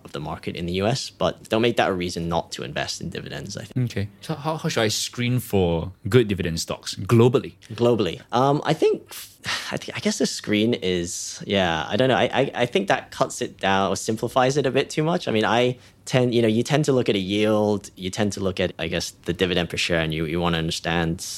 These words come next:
Speaker 1: uh, how fast it's growing. I mean, I think the, one of the best ways to, to understand is the free cash flow yield, if that's,
Speaker 2: Mm-hmm.
Speaker 1: you know, really high, if that's rising.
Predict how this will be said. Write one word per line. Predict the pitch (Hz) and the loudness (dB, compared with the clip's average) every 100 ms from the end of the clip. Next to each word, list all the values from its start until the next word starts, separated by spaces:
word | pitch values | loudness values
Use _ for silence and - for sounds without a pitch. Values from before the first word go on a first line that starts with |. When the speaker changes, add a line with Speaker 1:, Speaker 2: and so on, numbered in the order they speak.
| - | -12
Speaker 1:
uh, | 73 71 67 65 65 - - | -10 -4 -4 -4 -6 -12 -12
how | - 82 | -4 -4
fast | 87 80 - | -2 -4 -4
it's | 82 | -8
growing. | - 87 87 | -4 -2 -2
I | 90 | -2
mean, | 87 95 - | -4 -6 -4
I | - | 2
think | 135 139 | 2 2
the, | 101 - | -2 -8
one | 98 131 | -2 0
of | 143 | 2
the | 98 | 0
best | - - 104 - - - | -2 -2 0 0 -8 -12
ways | - 95 90 87 - - | -6 0 0 0 -2 -8
to, | - 87 82 82 78 73 - | -2 0 0 0 -4 -8 -10
to | - | -6
understand | 90 85 - 92 95 | -4 -4 -2 0 0
is | 87 - | -2 -6
the | 78 | -8
free | - 85 | -6 -6
cash | - 90 - | -2 -2 2
flow | 117 | 2
yield, | 123 131 131 | 4 2 0
if | - - | -4 -4
that's, | 78 - | -6 -4
Speaker 2:
Mm-hmm. | 95 95 92 | -8 -6 -4
Speaker 1:
you | 87 | -2
know, | 80 | 0
really | 85 85 | 0 0
high, | 87 92 | 0 0
if | 82 | 0
that's | - - - | -2 -6 -2
rising. | 78 82 95 98 120 | 0 0 0 -2 -4